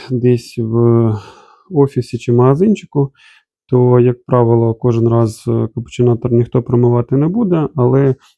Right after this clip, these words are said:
декілька разів на день це досить корисно робити, е,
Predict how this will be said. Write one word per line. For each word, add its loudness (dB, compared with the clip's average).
декілька -2
разів 2
на 2
день 2
це -4
досить -6
корисно -2
робити, -2
е, 0